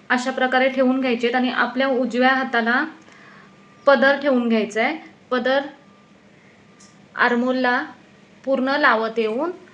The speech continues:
हा आर्महोल आहे ह्याच्या खालपर्यंत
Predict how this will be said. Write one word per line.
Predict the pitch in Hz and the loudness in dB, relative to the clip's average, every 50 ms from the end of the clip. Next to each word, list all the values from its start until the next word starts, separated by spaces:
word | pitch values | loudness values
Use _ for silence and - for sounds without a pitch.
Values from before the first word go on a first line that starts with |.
| - - - - - - - - - - - - - - - | -20 -20 -20 -20 -20 -20 -20 -20 -20 -20 -20 -20 -20 -14 -10
हा | 240 | -8
आर्महोल | - - 240 226 226 233 233 233 | -6 -4 -4 -2 -2 0 0 0
आहे | 220 226 233 240 | -2 -2 -4 -6
ह्याच्या | 233 233 233 247 254 247 - | -6 -6 -4 -4 -6 -6 -4
खालपर्यंत | 247 240 214 214 233 226 226 226 226 226 240 | -6 -6 -6 -4 -4 -4 -2 -2 -4 -4 -4